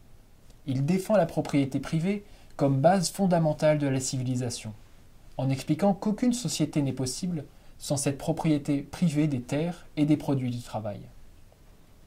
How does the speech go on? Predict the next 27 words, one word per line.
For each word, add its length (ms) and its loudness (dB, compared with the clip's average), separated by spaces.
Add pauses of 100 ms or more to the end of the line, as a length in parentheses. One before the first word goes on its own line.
(640)
Cantillon 420 2
décrit 320 2
aussi 280 0
comme 240 -2
naturelle 640 0 (260)
et 80 0
légitime 560 0
l'inégalité 680 0
matérielle 520 0
entre 220 -6
les 180 -4
hommes. 200 -6 (460)
Selon 300 0
lui, 200 4
il 120 4
n'y 100 2
a 60 4
rien 240 0
de 80 2
choquant 520 -4 (300)
à 80 -4
ce 120 -2
qu'un 160 0
travailleur 420 2
efficace 720 -2
et 80 -2
courageux, 560 0